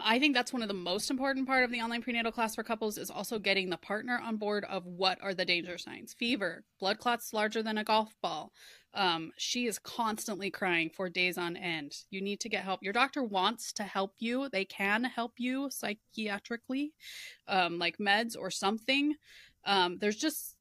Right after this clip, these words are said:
you know, really important signs to watch for in mom because everyone's eyes are on that baby. Are we feeding them enough? Are they, um, you know, but at the same point in time, we've got this lady who could die. I mean, that's probably why our mot-,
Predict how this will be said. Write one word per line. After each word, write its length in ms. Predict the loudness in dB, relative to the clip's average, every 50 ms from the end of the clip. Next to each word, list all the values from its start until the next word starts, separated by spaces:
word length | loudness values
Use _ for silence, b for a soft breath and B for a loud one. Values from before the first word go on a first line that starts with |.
| _ _ -10
you 140 | -4 -4 -2
know, 220 | 0 0 -2 -2 -4
really 340 | -4 -2 0 2 4 4 4
important 440 | 4 2 2 0 0 0 0 -4 -4
signs 340 | 0 2 4 4 4 2 -2
to 80 | -4
watch 240 | -2 -2 -2 -2 -4
for 160 | -6 -6 -6
in 180 | -6 -6 -6 -4
mom 280 | 0 2 2 2 2 0
because 260 | -2 -6 -6 -8 -6 -2
everyone's 600 | 0 4 6 6 6 6 6 4 4 4 2 2
eyes 200 | 4 2 2 2
are 100 | 0 -2
on 120 | -2 0 0
that 180 | -2 -2 -4
baby. 380 | -4 -4 -4 -4 -6 -8 -12 -12 -10 -6
Are 180 | -6 -4 -2
we 120 | -2 -2 -4
feeding 340 | -4 -4 -4 -2 -2 -2 0
them 140 | -2 -2 -2
enough? 380 | -2 -2 -2 -2 -4 -6 -10 -8
Are 240 | -6 -4 -2 0 0
they, 380 | 2 2 4 4 4 2 0 -2 B B B B B B B -4
um, 340 | 0 2 2 2 2 0 -4
you 160 | -4 -2 0 2
know, 200 | 2 2 0 0
but 160 | 0 0 0
at 100 | 0 2
the 80 | 0
same 280 | 2 4 6 6 8 6
point 220 | 6 6 4 4
in 80 | 4 2
time, 300 | 0 2 4 6 6 6
we've 140 | 4 0 0
got 220 | 0 0 0 2 0
this 200 | -2 -2 0 2
lady 300 | 2 4 4 2 2 0
who 160 | 0 -2 -2
could 340 | -2 0 0 2 2 2 2
die. 480 | 2 4 6 6 6 6 4 4 0 b b b b b -4
I 40 | -2
mean, 140 | 0 0
that's 200 | 2 0 0 0
probably 240 | 0 0 2 2 2
why 200 | 4 4 6 6 6
our 80 | 4
mot-, 200 | 2 0 -6 -8